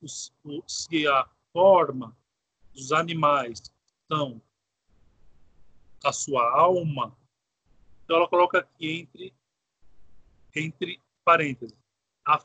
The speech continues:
forma, ou seja, como se fosse a alma, certo? Então, a forma da li-, a alma da linguagem,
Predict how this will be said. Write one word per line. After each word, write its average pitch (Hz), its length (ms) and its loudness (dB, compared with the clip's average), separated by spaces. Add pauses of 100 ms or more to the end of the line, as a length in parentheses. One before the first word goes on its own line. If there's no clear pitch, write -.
(140)
forma, 175 640 4 (800)
ou 151 160 -10
seja, 151 420 2
como 147 240 -8
se - 140 -16
fosse 139 420 -6
a 190 80 2
alma, 156 640 0 (500)
certo? 160 320 0 (1040)
Então, 151 380 -4 (240)
a 139 140 -4 (160)
forma 185 280 4
da 160 140 -2
li-, 143 140 -10 (120)
a 131 200 0
alma 185 480 0
da 123 160 -10
linguagem, 131 720 0